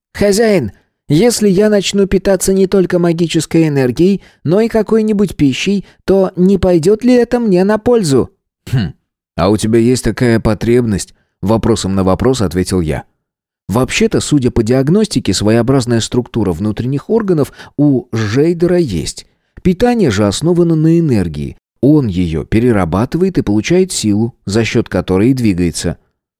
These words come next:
«Уже не раз встречал места, где магические потоки ничтожны. Источник почти не пополняется», — ответил Жейдер. «А поглощая что-то, где есть энергия, ты бы быстрее пополнял свой запас». Сделал я очевидный вывод.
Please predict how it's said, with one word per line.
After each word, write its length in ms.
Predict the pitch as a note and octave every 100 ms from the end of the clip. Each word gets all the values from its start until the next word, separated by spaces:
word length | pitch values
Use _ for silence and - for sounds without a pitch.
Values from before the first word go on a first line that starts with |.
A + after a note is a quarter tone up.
| _ _ _ -
«Уже 300 | F3 E3+ G#3+
не 160 | G#3 F#3
раз 180 | F#3+
встречал 480 | - F3+ E3 F3 E3+
места, 400 | E3 D3+ - F3
где 160 | F3 E3+
магические 640 | D#3+ D3+ D#3 C#3+ - D3
потоки 420 | - C#3 E3 D#3+
ничтожны. 640 | E3+ F3 - C3+ A2+ B2 B2+ _ _
Источник 600 | D3 D3+ - D#3+ - G3 -
почти 340 | F3+ - D#3+
не 120 | D#3+
пополняется», — 800 | D#3+ E3+ F#3 F3 C#3+ C#3 - B2+ - _
ответил 520 | F2+ E2 G2 G2 B2+
Жейдер. 460 | G2 F#2+ C#2 C2 - _ _ _ _
«А 100 | E2+
поглощая 680 | E2+ A2+ A2+ A2 - G2+ E2
что-то, 560 | - - F#2 A2+ C#3+ C#3
где 200 | G2 F#2+
есть 280 | F2 -
энергия, 560 | C2+ D2 B2+ D#3+ F#3+ F#3+
ты 200 | F#3 A3
бы 240 | A#3 B3+
быстрее 720 | E3+ A2 - - A#2 G3+ A3 - _ -
пополнял 500 | G#2 G2+ A2 E3+ F4+
свой 280 | - F2 A#2
запас». 520 | F2 - - - - _ _
Сделал 440 | F#2+ E2+ A2+ C3+ G2+
я 180 | G2 B2
очевидный 460 | - F#2+ G2 F#2+
вывод. 420 | D#2+ D2+ - -